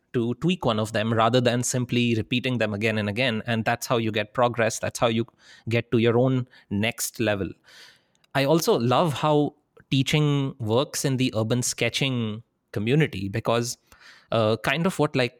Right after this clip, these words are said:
Paul Wang said, that teach what you know. It, you don't have to be a person who knows everything to have all the answers. It,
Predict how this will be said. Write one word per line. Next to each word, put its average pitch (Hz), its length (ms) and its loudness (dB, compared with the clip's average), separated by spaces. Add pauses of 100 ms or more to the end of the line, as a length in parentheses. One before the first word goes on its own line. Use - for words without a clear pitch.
(140)
Paul 120 280 2
Wang 107 260 2
said, 113 380 0
that - 240 -2 (420)
teach 156 220 -2
what 131 160 0
you 127 100 2
know. 113 460 0 (680)
It, - 320 -4
you 127 160 2
don't 185 160 4
have 175 200 0
to 160 60 2
be 147 440 0 (300)
a 127 80 -6
person 127 340 -2
who 131 160 0
knows 123 520 0
everything 110 640 -4 (200)
to 127 100 2
have 123 240 -2
all 120 300 2
the 110 160 0
answers. - 680 -4 (480)
It, 127 240 -4